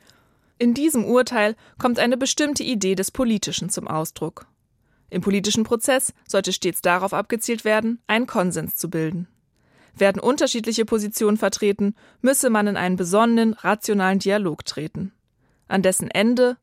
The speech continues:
so die Vorstellung, stehe dann ein Ergebnis, das allen zugutekomme. Diese Sichtweise ist der Politikwissenschaftlerin Chantal Mouffe zufolge aber grundfalsch. Einen rationalen Konsens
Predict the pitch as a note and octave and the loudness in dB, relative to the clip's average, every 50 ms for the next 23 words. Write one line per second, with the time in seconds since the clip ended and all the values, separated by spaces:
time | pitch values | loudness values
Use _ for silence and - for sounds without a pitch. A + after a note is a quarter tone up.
0 | _ _ - - G#3+ G3+ G#3 G#3 - - G3+ G3 G#3+ - G#3 F#3+ F#3+ F#3+ F#3+ - | _ _ -4 -2 0 0 0 -2 0 2 2 2 2 0 -2 -2 0 -2 -4 -4
1 | _ _ _ _ - - - - - F3+ F3 D#3+ - - F#3 A#3 A#3+ G#3 A3 G#3+ | _ _ _ _ -14 -8 -6 -4 -2 0 -2 0 2 2 0 2 2 0 0 0
2 | G3+ G3 G3 G3+ G3+ - G#3+ F#3 F#3+ - - - - - A#3 B3 - - - F3 | 0 0 0 0 -2 0 0 -4 -4 -4 -6 -8 -2 -2 -2 -2 -2 -2 -2 -2
3 | D#3+ D3+ D3 - - D#3 F#3+ E3+ D#3+ - - - - - C#3 C#3+ D3 - G#3+ _ | -2 -2 -6 -8 -8 -8 -6 -8 -8 -8 -10 -10 -8 -8 -6 -6 -8 -10 -12 _
4 | _ _ _ _ _ _ _ _ _ _ _ _ _ _ _ _ _ _ - - | _ _ _ _ _ _ _ _ _ _ _ _ _ _ _ _ _ _ -2 0
5 | C4 D4 C#4+ C4+ A3+ G3+ A3 B3 - - F#3+ F#3+ G3+ G3 G3 F3 G3 - F#3+ F3+ | 2 2 2 0 0 0 0 0 -2 0 2 2 2 2 0 -2 -2 -2 -2 -2
6 | - G#3+ F#3+ F3 - - C4 B3+ - A3+ A3 A3 - G#3+ - G3 F#3 - - F#3+ | -2 -2 -4 -4 -2 -4 -4 -2 0 0 0 2 0 -2 0 -2 -2 -2 -2 -4
7 | G3 - F#3 F#3 - A3+ F3 G3 - G3+ E3 E3+ F#3 A#3 D4+ - - - A#3+ - | -2 -2 -2 -2 -2 -2 -2 -4 -2 -2 -2 0 0 0 -2 -2 -6 -10 -8 -4
8 | - G#3+ G3+ G3+ G3 G3+ G#3 - - - F#3 F3 D#3 D#3 - F3+ G#3+ A3+ B3 - | 0 0 0 0 0 -4 -6 -6 -4 -4 -2 -2 -2 -2 0 2 2 2 0 -2
9 | - - E3+ D3+ C3 - - - - - _ _ _ _ _ _ _ _ _ _ | -8 -8 -6 -6 -6 -8 -10 -12 -14 -14 _ _ _ _ _ _ _ _ _ _
10 | _ - - F#3+ F#3+ F3+ F3+ F3+ A#3+ - - - A#3 G#3 F#3 F#3 F#3 F#3+ - - | _ -4 -2 -2 0 0 2 0 0 0 0 0 0 2 2 2 0 -2 -2 0
11 | A#3+ C4 D4 B3 F#3+ F3 G3 B3 - - | 0 0 0 0 0 0 0 -2 -4 -8